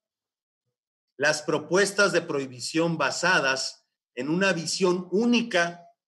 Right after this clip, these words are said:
sin un verdadero debate, y con desprecio a la evidencia científica, solo garantiza ejercicios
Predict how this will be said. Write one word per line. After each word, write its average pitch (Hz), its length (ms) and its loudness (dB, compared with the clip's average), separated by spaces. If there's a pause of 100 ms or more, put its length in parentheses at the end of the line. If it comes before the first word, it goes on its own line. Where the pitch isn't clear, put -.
(400)
sin 190 360 -2
un 262 180 2
verdadero 196 480 4
debate, 151 580 -2 (520)
y 156 80 -12
con 175 260 0
desprecio 190 840 0
a - 20 4
la 175 80 4
evidencia 143 560 -2
científica, 156 920 -6 (420)
solo 208 500 2
garantiza 170 760 -2
ejercicios 170 840 -6